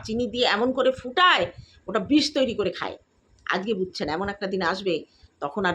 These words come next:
দুধের কাছেও যেতে পারবে না। যাই হোক, যাবা কোথায়? কষা মাংস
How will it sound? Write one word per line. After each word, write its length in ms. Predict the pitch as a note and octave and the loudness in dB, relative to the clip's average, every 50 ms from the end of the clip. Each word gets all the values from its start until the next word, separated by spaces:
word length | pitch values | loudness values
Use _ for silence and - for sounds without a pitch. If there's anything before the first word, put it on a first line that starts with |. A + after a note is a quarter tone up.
| E3+ - | -2 -6
দুধের 300 | F#3 F3+ F3 G#3+ G#3 G#3+ | -8 -4 -4 -4 -4 -2
কাছেও 340 | - D#3 - - - G#3 G3+ | -6 -8 -6 -4 -4 -4 -2
যেতে 200 | F#3+ E3+ - C#3+ | -4 -4 -4 -4
পারবে 280 | - G#2 G#2+ - F2+ | -4 -4 -6 -6 -8
না। 140 | F#2+ F2 - - _ - - - _ _ _ - _ _ - | -10 -10 -14 -14 _ -20 -20 -20 _ _ _ -20 _ _ -4
যাই 220 | F3+ G#3+ G#3 G#3+ A3+ | 0 2 2 2 2
হোক, 180 | A3 A3 - - - - - - - - - - _ _ - - - _ _ - - - _ _ _ - - - - A3 | 0 -4 -6 -14 -20 -20 -20 -20 -20 -20 -20 -20 _ _ -20 -20 -20 _ _ -20 -20 -20 _ _ _ -20 -20 -20 -14 -8
যাবা 340 | F3+ G#3+ - - F3+ A#3+ C4 | -6 -4 -2 0 0 0 0
কোথায়? 400 | B3+ A#3+ G#3+ - F#3+ D3 C#3+ B2 - - | 0 -4 -2 0 0 0 0 -4 -8 -8
কষা 360 | - E3 F#3+ F#3 - A#3+ A3+ | -6 -4 -4 -2 2 2 0
মাংস 440 | A#3+ A3 F3+ D#3 F#3 A#3+ A#3 - - | 2 0 -4 -2 -2 -2 -2 0 4